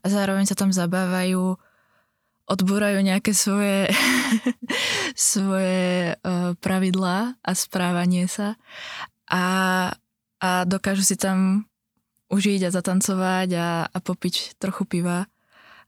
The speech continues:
A páči sa mi, že tam panuje celkom uvoľnená atmosféra a snažíme sa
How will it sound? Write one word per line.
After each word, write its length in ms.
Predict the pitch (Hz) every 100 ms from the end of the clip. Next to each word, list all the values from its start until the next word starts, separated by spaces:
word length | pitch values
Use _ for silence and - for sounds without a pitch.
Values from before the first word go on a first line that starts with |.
| -
A 240 | 180 185
páči 260 | 185 190 196
sa 100 | 214
mi, 80 | 202
že 80 | 196
tam 480 | 196 190 196 214 220 _ _
panuje 320 | 208 202 202
celkom 320 | 202 196 208
uvoľnená 480 | - 196 196 190 185
atmosféra 960 | - - 190 185 - 170 175 170 190 -
a 240 | 196 185
snažíme 560 | 190 - 190 190 190 185
sa 400 | - 180 175